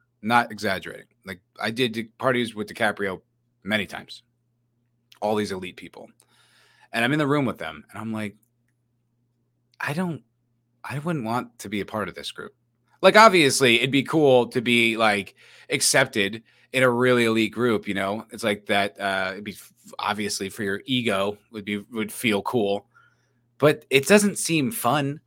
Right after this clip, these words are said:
They don't seem like the kind of people I wanna hang out with, e-, even at that high level. Like, yeah, you'd get great,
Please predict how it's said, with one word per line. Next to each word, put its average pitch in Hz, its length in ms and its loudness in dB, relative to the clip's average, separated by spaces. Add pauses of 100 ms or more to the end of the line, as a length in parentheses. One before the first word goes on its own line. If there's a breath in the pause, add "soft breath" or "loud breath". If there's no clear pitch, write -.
(1080)
They 143 100 6
don't 214 160 8
seem 233 160 4
like 220 120 8
the 202 60 0
kind 202 180 2
of 185 60 0
people 190 220 2
I 180 60 10
wanna 175 260 6
hang 165 220 2
out 202 180 4
with, - 240 -8
e-, 165 240 2
even 185 300 0
at 175 160 2
that 170 160 6
high 151 260 6
level. 165 440 2
Like, 113 260 -2
yeah, 185 220 8
you'd 151 280 0
get 135 260 2
great, 113 280 -4